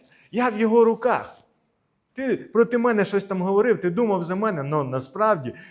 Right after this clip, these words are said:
ти був проти того, в чиїх я руках. І той, в чиїх я руках, він зараз покаже свою силу". І Бог показав, дав йому перемогу, тому що ти в його руках, ти переможець.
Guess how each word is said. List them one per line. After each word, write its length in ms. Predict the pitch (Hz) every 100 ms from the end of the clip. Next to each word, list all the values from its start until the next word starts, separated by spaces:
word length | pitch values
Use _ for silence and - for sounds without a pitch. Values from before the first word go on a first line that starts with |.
| _
ти 100 | 135
був 240 | 123 123
проти 300 | 131 143 139
того, 300 | 127 151 147
в 80 | 107
чиїх 360 | - 120 117 113
я 100 | 107
руках. 440 | 107 - 104 - _ _ _
І 100 | 131
той, 200 | 131 151
в 80 | 135
чиїх 360 | - 135 131 131
я 80 |
руках, 460 | 123 123 170 123 - - _ 92 98
він 260 | 120 151
зараз 300 | 113 107 92
покаже 480 | - 101 - 101 104 - -
свою 380 | - - 110 104
силу". 360 | - 113 101 92 _ _
І 80 | 113
Бог 240 | 107 107 -
показав, 460 | 104 104 101 - - 98
дав 180 | 131 127
йому 220 | 123 120
перемогу, 540 | 123 120 120 107 101 - -
тому 180 | - 123
що 180 | 117 113
ти 240 | - 156
в 260 | 127 - -
його 240 | 117 120 131
руках, 460 | 131 123 104 104 - _
ти 80 | -
переможець. 720 | 117 113 117 117 107 - -